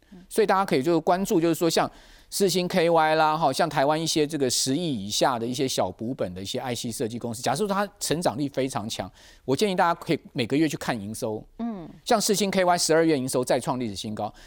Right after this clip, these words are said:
Speaker 2: 假设这种小股，小股本的I C设计公司，它的营收能不断的创新高的话，就代表说它的股价后面一定会吸引法人的注意，是有它的推动力量的。
Speaker 1: 嗯。
Speaker 2: 那至于说它会涨到多少，我真的很难预估啦。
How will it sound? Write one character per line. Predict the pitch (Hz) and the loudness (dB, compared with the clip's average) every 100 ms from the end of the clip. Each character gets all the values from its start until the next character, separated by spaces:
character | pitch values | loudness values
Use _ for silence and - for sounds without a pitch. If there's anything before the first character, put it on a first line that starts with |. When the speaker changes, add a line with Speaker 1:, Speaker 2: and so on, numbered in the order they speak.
| - | -8
Speaker 2:
假 | - 131 | -2 0
设 | 233 | 2
这 | 226 | 2
种 | 190 | 2
小 | - 117 | 2 0
股， | 104 139 151 | 0 -6 -6
小 | - 120 107 | 0 0 0
股 | 127 170 | 0 0
本 | 151 | 0
的 | 104 | 0
I | 139 | -2
C | 139 143 | -2 -2
设 | 160 | 0
计 | 127 127 | 0 -2
公 | 127 | -4
司， | 127 | -2
它 | 170 | -2
的 | 165 | -2
营 | 131 151 | -4 0
收 | 160 | 0
能 | 156 127 | 0 -4
不 | 127 | -2
断 | 139 | -2
的 | 123 | -2
创 | 113 135 | -4 -4
新 | 113 117 | -4 -4
高 | 113 113 | -2 -2
的 | 104 | -2
话， | 117 98 | -4 -4
就 | - | 0
代 | 185 | 2
表 | 131 101 | 2 -2
说 | 92 135 | -4 -2
它 | 139 | -2
的 | 131 | -2
股 | 113 98 | -4 -4
价 | 131 | -4
后 | 127 135 | -2 -2
面 | 123 107 - - - - - | -2 -6 -10 -20 -20 -20 -4
一 | 135 | -2
定 | 175 | 0
会 | 156 170 | 0 2
吸 | 147 | 2
引 | 135 | 0
法 | 127 90 | -2 -6
人 | 90 | -6
的 | 104 | -8
注 | - 117 | -6 -6
意， | 110 98 | -6 -8
是 | - 147 | -10 -6
有 | 110 | -6
它 | 85 117 | -4 -6
的 | 104 | -6
推 | - 104 | -6 -6
动 | 110 95 | -8 -10
力 | 95 | -12
量 | 90 80 76 | -12 -14 -18
的。 | - | -12
Speaker 1:
嗯。 | 214 214 190 | -4 -4 0
Speaker 2:
那 | 190 | 0
至 | 233 | 0
于 | 214 | 0
说 | 214 220 | 2 2
它 | 214 | 2
会 | 208 | 2
涨 | 131 | 0
到 | 127 | -2
多 | 165 | -2
少， | 170 110 | 0 -2
我 | 101 | -4
真 | 139 | -6
的 | 120 | -6
很 | 101 | -8
难 | 92 | -8
预 | 113 | -6
估 | 107 104 98 | -8 -10 -12
啦。 | 95 | -14